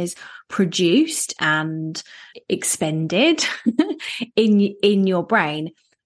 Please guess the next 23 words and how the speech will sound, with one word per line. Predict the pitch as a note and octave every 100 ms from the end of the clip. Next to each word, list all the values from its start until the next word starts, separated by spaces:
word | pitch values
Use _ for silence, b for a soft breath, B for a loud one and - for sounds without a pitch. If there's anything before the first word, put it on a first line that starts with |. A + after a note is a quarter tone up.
| -
But | G#3+
the | A3
way | A#3 C#4+ D4+
that | C4
it | G3 - -
shows | - G#3 F#3 C#4
up | A#3+ - -
for | - -
each | F3+ - -
person | C4+ C#4 C4+ E3+ - F3+
can | - F#3 F#3 F3
be | F#3+ F3+ F#3
very | E3+ E3 F3 F3+
different. | E3 - - A3 E4+ C#4+ - -
There's | G#3 F#3
a |
key | F#3 - A#3+ F#3+
set | - G3 -
of | E3
things, | - F#3 F3 E3
I | D#3+
guess, | F3 F3 -
that | - F3+